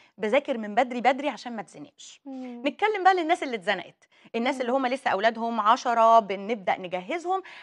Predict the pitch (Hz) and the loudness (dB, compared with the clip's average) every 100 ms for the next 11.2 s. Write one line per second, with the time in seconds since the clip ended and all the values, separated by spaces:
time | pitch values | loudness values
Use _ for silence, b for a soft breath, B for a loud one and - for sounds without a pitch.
0 | B 226 180 180 185 175 185 160 156 151 | B -4 -4 -4 -6 -8 -6 -4 -6 -8
1 | - 311 320 320 320 285 220 180 - 175 | -8 -8 0 4 4 2 -2 -4 -6 -6
2 | 190 185 180 - 160 - 247 214 165 - | -4 -2 -2 -2 -6 -2 -2 -2 -4 -4
3 | 247 202 165 - 320 330 330 B B B | -10 -10 -12 -8 -2 0 -2 B B B
4 | B 196 - 185 160 285 370 359 339 311 | B -8 -6 -10 -8 -4 -2 0 -2 -4
5 | - 208 - - 226 220 196 - - 214 | -2 -2 -2 -8 -6 -4 -6 -6 -4 0
6 | 370 - 381 349 - 175 180 160 147 - | 0 0 -2 -2 -4 -6 -6 -8 -8 0
7 | 330 440 392 392 381 269 226 190 185 269 | 0 0 -2 -2 -2 -4 -4 -6 -6 -6
8 | 247 285 - 254 214 - 226 226 175 202 | -6 -8 -10 -10 -12 -14 -14 -10 -8 -8
9 | 240 240 b b - 180 180 - 180 220 | -8 -10 b b -18 -14 -14 -12 -4 -4
10 | 226 - - _ - 233 190 165 156 156 | -6 -20 -20 _ -8 -6 -6 -10 -16 -20
11 | - | -20